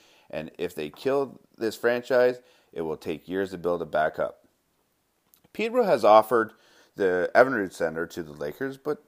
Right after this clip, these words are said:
that facility only sits seven hundred fifty fans, and the current season ticket base is over twenty-one hundred fans. Plus, walk-ups are, are about eight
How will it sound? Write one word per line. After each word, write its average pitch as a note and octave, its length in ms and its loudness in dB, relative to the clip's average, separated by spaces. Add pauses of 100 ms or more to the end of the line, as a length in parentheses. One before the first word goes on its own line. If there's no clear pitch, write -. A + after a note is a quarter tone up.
(160)
that G3+ 260 0
facility C#3 440 0
only A2+ 160 2
sits G#2+ 280 -4
seven G2 280 0
hundred F#2 240 -6
fifty F2 280 -6
fans, E2+ 440 -8 (460)
and G2 480 0
the F#2+ 100 -4
current A#2+ 320 -4
season G2+ 360 -6
ticket F2 280 -8
base E2+ 240 -4
is D#2+ 80 -10
over D2+ 160 -8
twenty-one D2+ 440 -10
hundred D2+ 260 -10
fans. D2+ 460 -12 (420)
Plus, - 540 4 (1000)
walk-ups G2+ 600 2
are, E2+ 300 0
are F2 160 2
about F2 300 0
eight F#2 260 -4